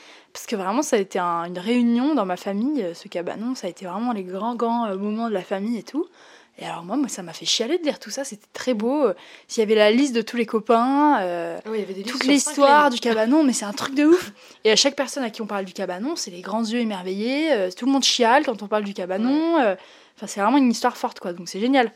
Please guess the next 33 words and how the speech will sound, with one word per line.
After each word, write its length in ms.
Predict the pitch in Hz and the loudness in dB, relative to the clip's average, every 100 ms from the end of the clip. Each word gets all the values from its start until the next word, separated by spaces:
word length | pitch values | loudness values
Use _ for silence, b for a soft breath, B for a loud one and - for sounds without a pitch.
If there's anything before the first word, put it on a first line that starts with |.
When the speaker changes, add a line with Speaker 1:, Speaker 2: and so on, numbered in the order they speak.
| b b b b b b b b b _ _ _ | b b b b b b b b b _ _ _
Speaker 2:
Bah 100 | 190 | -2
ouais, 140 | 185 202 | -2 -2
et 100 | 196 | -2
Speaker 1:
C'est 60 | 190 | 0
Speaker 2:
moi, 100 | 220 | 0
je, 40 | 226 | 0
Speaker 1:
génial. 120 | 214 | -2
Speaker 2:
moi, 80 | 208 | 0
j'ai 120 | 214 | 2
l'habitude 320 | 190 170 233 | 0 0 -6
de 100 | 202 | -2
me 220 | 185 175 | -2 -2
mettre 280 | 170 180 185 | -4 -8 -8
à 40 | 160 | -8
pleurer 220 | 185 220 | -4 -4
quand 120 | 220 | -2
les 60 | 180 | -4
gens 120 | 180 | -2
pleurent, 220 | 233 254 | -2 -4
donc... 220 | 214 165 | -6 -6
Euh, 80 | 180 | -6
Speaker 1:
Donc 140 | 233 | -6
tout 100 | - | -2
le 60 | 254 | 2
monde 120 | 262 | 4
chiale, 300 | 233 285 233 | 6 4 4
quoi. 120 | 208 | 0
Speaker 2:
tout 60 | 180 | -2
le 60 | 214 | -2
monde 80 | |
pleure, 200 | 202 180 | -4 -12
quoi. 100 | - | -10
Speaker 1:
Mm. 120 | 240 | -6